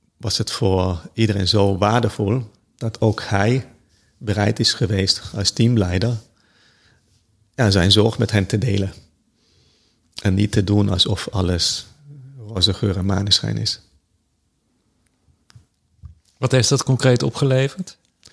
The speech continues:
Speaker 1: Ja, dat het vertrouwen in het team, maar ook onder elkaar. Dus we hebben iets moois opgebouwd en we kunnen er alles letterlijk erin gooien. We hebben niet altijd het antwoord erop, maar feitelijk weten wij dan: oké, wat we met z'n allen moeten doen.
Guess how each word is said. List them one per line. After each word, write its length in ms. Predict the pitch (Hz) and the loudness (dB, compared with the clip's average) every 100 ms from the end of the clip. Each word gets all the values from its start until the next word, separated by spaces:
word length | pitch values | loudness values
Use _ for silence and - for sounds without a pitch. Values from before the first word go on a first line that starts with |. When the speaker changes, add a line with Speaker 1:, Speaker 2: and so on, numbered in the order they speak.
| - _ _ - | -20 _ _ -6
Speaker 1:
Ja, 100 | - | 0
dat 160 | 113 | 0
het 180 | 123 - | 0 -2
vertrouwen 760 | - - 113 120 127 101 92 85 - - _ | -2 -2 2 4 4 4 4 0 -10 -20 _
in 260 | - 110 | -4 -2
het 160 | 95 92 | -2 0
team, 320 | 113 139 147 - - | 0 0 -2 -8 -12
maar 120 | 107 | -6
ook 200 | 104 - | -4 0
onder 240 | 113 101 | 0 2
elkaar. 520 | 92 - 107 95 117 110 | -2 0 0 0 -2 -6
Dus 120 | 117 | -4
we 60 | 107 | 0
hebben 240 | 101 110 | 0 0
iets 120 | 101 | 0
moois 280 | 110 101 92 | 2 2 2
opgebouwd 640 | 120 - 104 87 92 104 | 0 0 -2 0 -2 -4
en 120 | 113 | -2
we 120 | 98 95 | 0 0
kunnen 220 | 104 95 | -2 -2
er 60 | |
alles 580 | 92 101 98 - - - - | 0 0 2 2 0 -4 -6
letterlijk 380 | - 101 95 | -2 0 0
erin 280 | 95 101 123 | 0 -2 -2
gooien. 420 | - 113 92 92 - _ _ _ _ _ _ | -4 -4 -2 -4 -8 _ _ _ _ _ _
We 80 | - | -8
hebben 200 | 110 98 | 0 2
niet 180 | 101 110 | 4 2
altijd 240 | 101 104 143 | 2 0 -4
het 160 | - | 0
antwoord 360 | 117 127 113 - | 0 2 0 -2
erop, 440 | 104 113 - - _ - - | 0 -2 -2 -20 _ -20 -16
maar 180 | - 101 | -8 -8
feitelijk 580 | - - 110 - 101 104 | -6 0 2 2 -2 0
weten 280 | 98 104 101 | 0 0 2
wij 160 | 98 | 2
dan: 220 | 95 101 | 2 2
oké, 440 | 101 95 104 101 117 - - - - - | 0 0 2 2 0 -8 -20 -20 -20 -12
wat 120 | - | -6
we 80 | 101 | -2
met 160 | 90 85 | 0 0
z'n 60 | |
allen 180 | - 95 | -2 -6
moeten 200 | 95 98 | -6 -4
doen. 200 | 123 117 | -2 -4